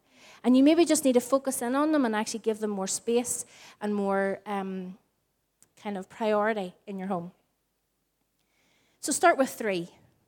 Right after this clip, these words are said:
And some of you really high-functioning people will think three is too little, so you add on as many as you want, okay? But there's already positive,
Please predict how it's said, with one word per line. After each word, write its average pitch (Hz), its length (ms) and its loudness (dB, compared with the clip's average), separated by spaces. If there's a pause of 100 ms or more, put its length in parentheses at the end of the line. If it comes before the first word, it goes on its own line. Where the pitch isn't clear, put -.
(1080)
And 202 80 -10
some 285 180 4
of 277 120 4
you 240 160 2
really 269 380 2
high-functioning 214 720 -2
people 185 500 -6
will 202 140 -6
think 190 260 -8
three 202 240 -6
is 202 80 -8
too 208 140 -6
little, 185 260 -4
so - 140 -6
you 214 180 2
add 208 220 0
on 196 180 -2
as 180 120 -6
many 214 300 0
as 240 120 -2
you 240 60 -2
want, 185 360 -4
okay? 254 360 2 (1800)
But 254 120 -4
there's 285 220 2
already 269 800 6 (720)
positive, 247 720 -2